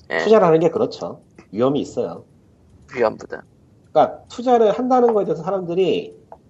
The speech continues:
Speaker 2: 그 펀딩이라는 거에 대해서 광님이 말씀하셨듯이 일종의 프리오더로 생각을 해요. 야속한
Speaker 1: 네.
Speaker 2: 게 반드시 올 거라는 믿음이 있어요, 다들. 근데 안 올 수도 있어요. 그거를 고려하고서 돈을 넣으라고 사람들은 말하고 있는 거예요. 그거는 주의하셔야 되고요.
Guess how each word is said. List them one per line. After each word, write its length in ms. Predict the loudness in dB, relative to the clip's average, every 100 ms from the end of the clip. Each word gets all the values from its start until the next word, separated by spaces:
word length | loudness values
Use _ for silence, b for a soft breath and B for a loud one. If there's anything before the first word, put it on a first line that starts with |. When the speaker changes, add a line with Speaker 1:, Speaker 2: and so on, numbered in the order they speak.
| _
Speaker 2:
그 80 | -20
펀딩이라는 560 | -4 -2 0 4 4 4
거에 160 | 4
대해서 520 | 4 2 2 0 0 -4 _ -10
광님이 300 | -4 -2 -2
말씀하셨듯이 560 | -2 -2 -4 -6 -8
일종의 380 | -8 -4 -4 -4
프리오더로 440 | -6 0 2 4 2
생각을 340 | 2 0 0
해요. 420 | 2 2 0 -8 _ _ -10
야속한 380 | -4 -2 0 2
Speaker 1:
네. 100 | 2
Speaker 2:
게 40 | 0
반드시 300 | -4 -2 -2
올 120 | 2
거라는 440 | 2 2 0 -4 -14 _ _ _ _
믿음이 260 | 0 2 2
있어요, 200 | 2 0
다들. 380 | -2 -4 -4 -4 -10 _ _ _ -20 -20 _ -20 _ _ -8
근데 120 | -6
안 140 | -4
올 60 | -4
수도 160 | -4
있어요. 500 | -6 -4 -8 -8 -10 -14 _ _ b _
그거를 320 | -2 2 4 2
고려하고서 500 | 0 0 2 2 2
돈을 240 | 2 2
넣으라고 320 | 2 2 2 2
사람들은 340 | 0 0 -2
말하고 240 | -4 -6 -6
있는 200 | -8 -10
거예요. 360 | -12 -12 -16 -18 _ -16
그거는 320 | -10 -10 -12
주의하셔야 480 | -8 -6 -6 -6 -8
되고요. 380 | -10 -10 -10